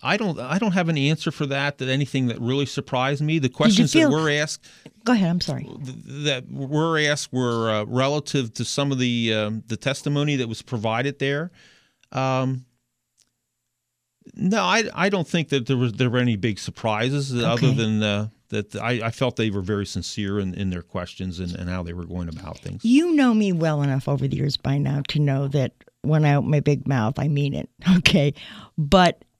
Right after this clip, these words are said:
Speaker 2: I am very concerned about this for you. And I'd like to ask you, what is the best way for people in Pennsylvania, people who listen to this program, to support what you're doing, to support family farms,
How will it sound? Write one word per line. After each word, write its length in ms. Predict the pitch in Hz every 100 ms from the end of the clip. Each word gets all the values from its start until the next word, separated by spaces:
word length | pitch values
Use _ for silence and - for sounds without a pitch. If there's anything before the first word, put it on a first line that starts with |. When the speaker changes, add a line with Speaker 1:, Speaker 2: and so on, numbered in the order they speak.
| _ _ _ _ 147
Speaker 2:
I 520 | 156 214 240 240 233 -
am 140 | 180
very 200 | 156 262
concerned 460 | - 190 - 233 262
about 220 | 165 127
this 180 | 110 -
for 120 | -
you. 300 | 127 60 - _ - - _ -
And 600 | 175 170 165 160 160 - _ _ _ _ - _ _ _ _
I'd 260 | 170 170 151
like 240 | 196 247
to 160 | - -
ask 360 | 175 226 - 156
you, 120 | 135
what 300 | 143 170 320
is 180 | 339 -
the 100 | 165
best 420 | - 233 262 -
way 120 | 170
for 140 | -
people 500 | 147 - 220 - 127 -
in 140 | 175
Pennsylvania, 840 | - 226 - 190 175 196 220 180 -
people 240 | - 247 240
who 120 | 233
listen 280 | 214 - 190
to 60 |
this 140 | 170 -
program, 480 | - 190 175 143 - - - - _
to 140 | - 220
support 840 | - 214 - - 220 208 185 - - _ _ _
what 280 | 165 180 -
you're 220 | 165 160
doing, 300 | 135 151 147
to 140 | -
support 680 | 170 196 _ - - 220 -
family 400 | - 180 180 175
farms, 420 | 160 - 151 151